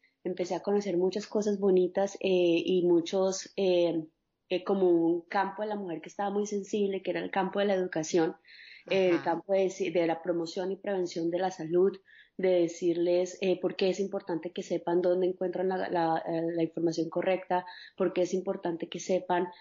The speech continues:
Speaker 1: eh, cómo educarse, conocer sus cuerpos, y me enamoré perdidamente de explicar, de expli-, yo me puedo
Speaker 2: De
Speaker 1: educar,
Speaker 2: educarnos.
Speaker 1: de educar, o sea, me parece espectacular poder tener la oportunidad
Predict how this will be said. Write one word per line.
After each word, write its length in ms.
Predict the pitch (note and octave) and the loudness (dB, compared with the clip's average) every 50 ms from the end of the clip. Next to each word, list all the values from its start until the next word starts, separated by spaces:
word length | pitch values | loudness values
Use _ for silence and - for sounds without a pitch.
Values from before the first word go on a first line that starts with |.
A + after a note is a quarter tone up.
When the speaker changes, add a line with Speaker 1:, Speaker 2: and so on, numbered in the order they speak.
| - _ _ | -20 _ _
Speaker 1:
eh, 200 | - F#3 F3+ F3+ | 0 0 0 2
cómo 240 | - F#3 F3 F3 F3 | 2 0 0 2 2
educarse, 640 | F3+ E3+ E3 - G3+ F#3 F3+ F3 F3 - F#3+ F3+ F3+ | 0 0 -2 -2 0 0 0 0 -2 -4 -6 -6 -4
conocer 380 | - F3+ F3 E3+ - F3+ F3 | -2 -2 -2 -2 -4 -6 -8
sus 220 | - - F3 - - | -8 -10 -14 -14 -10
cuerpos, 600 | _ - G3 F#3+ F#3+ F#3+ - G3+ G3 G3 - - - - - _ _ _ | _ -2 -2 -2 -2 -2 -2 -2 -2 -2 -4 -10 -20 -20 -20 _ _ _
y 880 | - G3+ G3+ G3 F#3+ F#3+ F#3 F#3 F#3 F3+ F3+ F3 E3+ E3+ D#3+ E3 D#3+ - | -2 0 0 2 2 2 2 2 2 4 6 6 6 6 6 4 4 4
me 320 | E3+ E3+ E3+ E3+ E3+ E3 D#3+ | 4 4 6 6 6 6 6
enamoré 540 | D#3+ D#3+ D#3+ D#3 D#3 D#3 D#3 D#3 D#3+ D#3+ D#3 | 4 4 4 2 2 2 2 2 2 0 0
perdidamente 960 | F#3 F#3+ G3 G3 G#3 G#3 G3+ G3+ G#3 G#3 G3 F3+ F3 - - G#3 A3+ A3+ _ _ _ _ _ _ _ _ _ _ _ _ _ _ _ - | -2 -4 -4 -4 -2 -2 0 0 2 2 2 2 0 -2 -4 -6 -8 -8 _ _ _ _ _ _ _ _ _ _ _ _ _ _ _ -4
de 80 | G#3 | -2
explicar, 480 | G3 - - - F3+ F3 - G#3 E3+ - - - - _ _ _ _ _ _ _ _ _ _ _ | -2 -4 -6 -8 -6 -4 -2 -2 -2 -4 -6 -12 -18 _ _ _ _ _ _ _ _ _ _ _
de 100 | - G#2+ | -10 -10
expli-, 300 | C#3+ - - G3+ F#3+ F#3 | -10 -10 -10 -12 -8 -6
yo 100 | G3 F3+ | -4 -2
me 120 | F3+ F#3 F#3 | -2 -4 -6
puedo 260 | - - A3+ A3+ A#3 | -6 -8 -6 -4 -4
Speaker 2:
De 80 | - E3+ | -4 -4
Speaker 1:
educar, 140 | D#3+ F#3 G#3+ | -4 -4 -4
Speaker 2:
educarnos. 720 | G#3 G#3 - F#3+ F3+ F#3 F#3+ F3+ F#3 E3+ C#3+ C#3+ - - | -4 -6 -2 -2 0 0 -2 -4 -8 -10 -10 -12 -8 -4
Speaker 1:
de 120 | - G#3+ G#3+ | -2 0 2
educar, 640 | G#3 G3+ F#3 F#3 - - - A3 A3 A3+ A#3 A3 G#3 A3 | 4 2 2 0 -4 -8 -6 -2 0 0 2 0 0 0
o 40 | G3+ | 0
sea, 100 | A#3 A3+ | 0 0
me 100 | A3 G3+ | 0 0
parece 320 | - G#3 G3 G3 G3 G#3+ | -2 -2 -2 -2 -2 -6
espectacular 1000 | G#3+ - - - B3+ B3 - - - F#3+ - - - F#3 F#3+ F#3 F#3+ F#3+ - - | -8 -10 -8 -8 -8 -8 -10 -12 -14 -14 -12 -10 -8 -4 -2 -2 -2 -4 -6 -10
poder 240 | G#3+ A3 A3+ A3+ A3+ | -10 -10 -10 -10 -12
tener 220 | - A#3+ A#3+ A#3 A3+ | -12 -12 -12 -12 -12
la 100 | A#3 A3+ | -12 -14
oportunidad 640 | - - A#3+ - - G3+ F#3 F3+ E3+ E3 D#3+ D#3+ | -16 -18 -20 -20 -16 -12 -10 -6 -6 -4 -4 -6